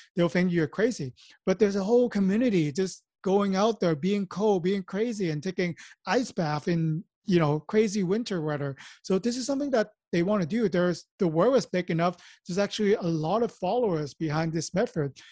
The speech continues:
Just because you think you're unique, you're weird, you're obscure,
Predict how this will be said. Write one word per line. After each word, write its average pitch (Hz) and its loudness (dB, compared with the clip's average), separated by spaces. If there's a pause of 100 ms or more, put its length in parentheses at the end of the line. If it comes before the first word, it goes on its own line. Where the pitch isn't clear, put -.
(160)
Just 214 2
because 202 0
you 190 -2
think 190 -2
you're 175 4
unique, 160 -2
you're 175 0
weird, 175 2 (220)
you're 175 2
obscure, 208 2